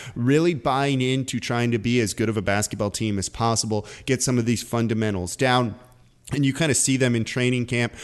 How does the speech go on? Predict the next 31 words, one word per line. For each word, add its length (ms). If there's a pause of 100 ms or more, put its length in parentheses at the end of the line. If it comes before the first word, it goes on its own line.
(140)
you 100
know, 100
really 380
going 320
through 280
the 100
defensive 680
drills. 380
There's 240
more 160
coaches 640
on 220
this 160
staff 420
than 140
there 220
ever 260
have 260
been 200
before. 380
They 80
basically 440
have 100
a 60
coach 340
for 160
more 240
or 40
less 240
each 240
player. 400